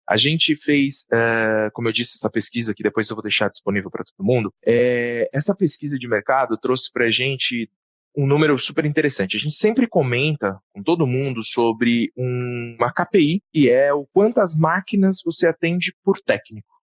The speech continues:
né? Então, com dez técnicos que a minha empresa tem, quantas máquinas eu tô atendendo? Beleza, eu faço essa divisão simples. Ah, eu sou sozinho, quanto, quanto que eu atendo? Faz divisão simples. Ok. O que a gente identificou pra comprovar isso que a gente sempre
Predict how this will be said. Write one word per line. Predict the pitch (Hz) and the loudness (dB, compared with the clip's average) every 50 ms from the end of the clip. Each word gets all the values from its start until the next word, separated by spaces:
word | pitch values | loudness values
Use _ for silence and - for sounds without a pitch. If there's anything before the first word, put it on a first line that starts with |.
| _ - | _ -2
né? | 120 135 170 _ _ _ _ _ _ - - | -2 -2 -2 _ _ _ _ _ _ -6 -4
Então, | 143 143 175 175 175 175 | 0 2 2 2 2 0
com | - 185 180 175 175 170 170 165 156 156 147 139 131 _ | 0 0 2 2 0 -2 -2 -4 -4 -4 -6 -8 -8 _
dez | - 147 139 143 135 - | 2 2 2 2 0 -4
técnicos | - - 127 123 - - 127 120 - - | -2 -2 -2 -2 -2 -8 -18 -16 -14 -6
que | - 131 | -6 -6
a | |
minha | 135 139 143 | -4 -4 -6
empresa | 143 151 151 151 175 190 | -4 -2 -2 -2 -2 -4
tem, | - - 202 208 226 247 262 254 | -2 0 0 0 0 0 -4 -4
quantas | - 254 240 233 254 220 208 | -2 -4 -2 -2 -2 -2 0
máquinas | 202 196 196 - 202 196 196 | -2 -2 -2 -4 -6 -2 -2
eu | 202 196 | -2 -2
tô | - 202 | 0 -2
atendendo? | 190 180 - 190 190 190 196 208 226 240 254 240 240 | -2 -2 -2 -2 0 0 0 0 0 -2 -4 -4 -2
Beleza, | 185 180 170 180 190 208 202 214 | 0 2 2 2 2 2 0 0
eu | 208 | 0
faço | - 180 156 143 - | 2 0 0 0 -2
essa | - - 175 156 | -2 0 0 0
divisão | 143 156 165 202 180 160 175 180 185 196 208 - - | 0 0 0 0 2 2 2 2 2 0 -2 -6 -10
simples. | - - - 131 104 - - - - - _ _ _ - - | -6 -2 -2 -2 -2 -2 -8 -14 -16 -16 _ _ _ -6 -2
Ah, | - 180 | 0 2
eu | 135 | 2
sou | 123 - 151 | 2 2 2
sozinho, | - - 175 165 147 143 165 185 202 220 233 226 | 2 2 0 0 2 4 4 6 6 4 2 0
quanto, | - - 139 127 123 - - 113 _ _ - | 0 0 0 0 -2 -6 -14 -16 _ _ -8
quanto | - 117 110 - | -6 -6 -6 -2
que | - | -2
eu | 151 | -2
atendo? | 160 156 - 165 180 190 196 185 | -2 0 -2 -2 0 0 0 0
Faz | - 170 165 | -2 -4 -4
divisão | 156 160 156 151 139 139 147 147 | -4 -8 -10 -6 -4 -4 -4 -4
simples. | - - - - _ _ - _ - | -8 -14 -16 -16 _ _ -16 _ -6
Ok. | - 120 - - - _ _ - - - - - - - - - - | -6 -6 -6 -10 -20 _ _ -16 -14 -12 -10 -8 -8 -10 -10 -8 -2
O | |
que | - 349 | 0 0
a | |
gente | 254 262 240 240 | 2 2 2 2
identificou | 202 202 196 180 - - 180 - - 101 95 - _ _ _ _ _ _ _ _ _ - | 2 4 2 2 0 -2 -4 -2 -2 -2 -2 -2 _ _ _ _ _ _ _ _ _ -2
pra | 127 120 | -2 0
comprovar | - 139 131 127 117 143 131 107 101 104 113 120 117 | 2 0 0 2 2 2 2 2 2 2 2 2 0
isso | 113 - - | -2 -6 -8
que | - 110 | -8 -8
a | |
gente | - 120 113 - | -10 -8 -6 -4
sempre | - 117 113 - - | -4 -4 -6 -6 -10